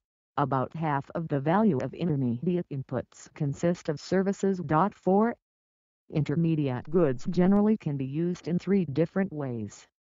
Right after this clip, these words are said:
The first way, a company makes and uses its own intermediate goods. The second way, a company manufactures intermediate goods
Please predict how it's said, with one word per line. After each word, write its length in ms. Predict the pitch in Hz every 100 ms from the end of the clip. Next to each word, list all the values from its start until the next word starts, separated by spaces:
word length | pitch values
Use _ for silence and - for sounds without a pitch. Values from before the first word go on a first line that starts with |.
| _ _ _ _ _
The 120 | 147
first 440 | 131 190 214 233 -
way, 300 | 180 175 180 - - -
a 120 | 156 156
company 420 | 190 214 247 247
makes 360 | 147 147 - -
and 200 | 151 147
uses 380 | 143 - 131
its 240 | - 135 -
own 260 | 143 147 151
intermediate 720 | 175 196 165 160 143 123 -
goods. 340 | 196 185 120 - _ _ _ _ _ _ -
The 140 | 151
second 480 | - 226 - 139 143
way, 400 | 147 147 131 113 - - -
a 140 | 156 156
company 420 | 190 214 247 247
manufactures 920 | 135 139 123 - 160 - - 240 220
intermediate 800 | 170 160 202 196 196 185 175 202
goods 340 | 208 151 120